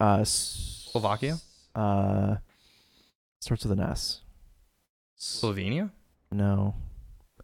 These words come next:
Speaker 1: Somewhere.
Speaker 2: All right,
Speaker 1: My
Speaker 2: two
Speaker 1: mom's
Speaker 2: more.
Speaker 1: car is built in South Africa.
Speaker 2: Somewhere is an S, you're right.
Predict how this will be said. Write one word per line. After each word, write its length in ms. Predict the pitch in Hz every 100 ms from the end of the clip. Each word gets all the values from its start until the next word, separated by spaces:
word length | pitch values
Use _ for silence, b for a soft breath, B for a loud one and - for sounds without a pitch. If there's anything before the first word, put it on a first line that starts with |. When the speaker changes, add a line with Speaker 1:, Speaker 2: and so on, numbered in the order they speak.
| _ _ _ _ _ _ 104
Speaker 1:
Somewhere. 380 | 95 90 95 - - - -
Speaker 2:
All 60 |
right, 120 | 127 - -
Speaker 1:
My 60 | 113
Speaker 2:
two 0 |
Speaker 1:
mom's 220 | 135 202
Speaker 2:
more. 40 | 156
Speaker 1:
car 100 | 117
is 80 |
built 140 | 101 110
in 80 | 104
South 220 | 110 101
Africa. 240 | 101 104
Speaker 2:
Somewhere 320 | - 135 160 120
is 180 | 107 101
an 80 |
S, 280 | 92 110 -
you're 100 | 95
right. 200 | 92 123